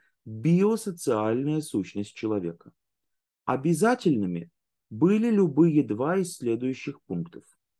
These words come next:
Проявление биологической природы человека, социальное в человеке, единство биологического и социального в человеке. Какие типичные ошибки совершали выпускники в этом задании?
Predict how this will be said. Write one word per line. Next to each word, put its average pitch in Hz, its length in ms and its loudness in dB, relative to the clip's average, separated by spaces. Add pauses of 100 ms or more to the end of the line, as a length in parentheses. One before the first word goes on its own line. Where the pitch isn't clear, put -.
(320)
Проявление 175 800 4
биологической 170 880 0
природы 143 480 0
человека, 123 720 -2 (600)
социальное 165 840 4
в 143 60 -10
человеке, 139 760 -2 (360)
единство 143 720 0
биологического 101 1080 -2
и 151 120 -10
социального 101 720 -6
в 101 80 -12
человеке. 95 520 -8 (960)
Какие 226 440 0
типичные 175 640 -4
ошибки 185 500 -4
совершали 143 720 -2
выпускники 127 680 -6
в 113 60 0
этом 104 280 -2
задании? 95 480 -6